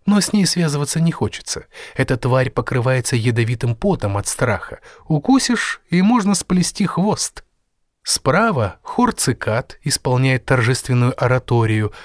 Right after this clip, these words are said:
однако и тут полакомиться не получится. Одну схватишь, остальные разлетятся в панике. А что это там, впереди? Какое-то жужжание. Большое насекомое,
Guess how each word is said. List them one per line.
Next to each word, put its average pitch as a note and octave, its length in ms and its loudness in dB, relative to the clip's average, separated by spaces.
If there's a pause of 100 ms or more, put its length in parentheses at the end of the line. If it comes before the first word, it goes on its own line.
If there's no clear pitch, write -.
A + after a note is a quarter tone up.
(160)
однако A3+ 380 2
и A3+ 100 4
тут A#2+ 260 -2
полакомиться A2 640 0
не A2+ 80 0
получится. G#2+ 680 -4 (220)
Одну C3 340 2
схватишь, D3+ 600 0
остальные B2+ 480 2
разлетятся A2+ 640 0
в - 140 -10
панике. F#2+ 600 -4 (680)
А A2 240 0
что - 280 0
это B3 140 0
там, F#2+ 540 -2 (120)
впереди? D3 760 -2 (480)
Какое-то A#2+ 460 0
жужжание. D3+ 800 -2 (320)
Большое B2+ 500 2
насекомое, D3 760 2